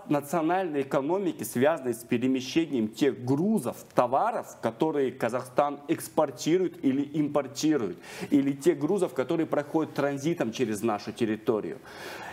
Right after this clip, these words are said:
И этот вопрос, он в большей степени обсуждается на уровне концепций, в,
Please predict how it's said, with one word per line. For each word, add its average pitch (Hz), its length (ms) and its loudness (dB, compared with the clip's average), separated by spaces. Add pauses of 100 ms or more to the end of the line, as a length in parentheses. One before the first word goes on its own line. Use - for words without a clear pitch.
(100)
И 196 260 2 (160)
этот 220 520 0 (260)
вопрос, 160 640 0 (260)
он 202 200 4
в - 20 -6
большей 196 320 0
степени 160 720 2
обсуждается 170 880 -2
на 135 120 4
уровне 156 480 0 (260)
концепций, 175 800 2
в, 139 180 -2